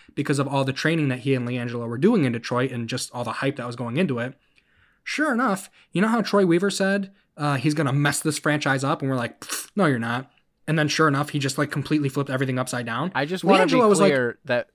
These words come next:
Speaker 2: he did not say that. He said he was gonna be very aggressive
Speaker 1: I'm
Speaker 2: at the
Speaker 1: paraphrasing,
Speaker 2: trade market.
Speaker 1: yeah.
Speaker 2: I know. I just don't want people to think that you hate Troy Weaver, 'cause you don't.
Speaker 1: No, no, no, no,
Speaker 2: You're
Speaker 1: no.
Speaker 2: just,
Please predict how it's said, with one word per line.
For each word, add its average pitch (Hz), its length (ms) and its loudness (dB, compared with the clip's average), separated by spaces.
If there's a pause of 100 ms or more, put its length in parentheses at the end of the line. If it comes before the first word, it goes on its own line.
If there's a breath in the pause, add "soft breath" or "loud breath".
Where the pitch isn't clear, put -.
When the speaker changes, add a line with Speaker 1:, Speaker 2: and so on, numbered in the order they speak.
(120)
Speaker 2:
he 123 220 -8
did 123 180 -6
not 127 300 -2
say 113 180 -4
that. 101 260 -6
He 113 140 -8
said 117 220 -4
he 120 80 -4
was 117 100 -6
gonna 117 160 -6
be 113 120 -6
very 110 260 -2
aggressive 107 400 -6
Speaker 1:
I'm - 60 0
Speaker 2:
at - 20 -4
the 113 60 -4
Speaker 1:
paraphrasing, 143 480 4
Speaker 2:
trade 107 80 -2
market. 104 160 -2
Speaker 1:
yeah. 98 200 -2
Speaker 2:
I 104 120 -10
know. 104 140 -4
I 104 120 -4
just 107 160 -12
don't 117 100 -4
want 107 140 -6
people 110 240 -8
to 107 80 -8
think 104 220 -10
that 101 100 -10
you 98 120 -12
hate 101 260 -10
Troy 101 220 -8
Weaver, 104 360 -6
'cause 92 180 -12
you 95 80 -14
don't. 127 180 -6
Speaker 1:
No, 143 280 4
no, 120 100 -4
no, 110 140 -10
no, 110 100 -12
Speaker 2:
You're 123 120 -2
Speaker 1:
no. 113 40 -12
Speaker 2:
just, 120 260 -6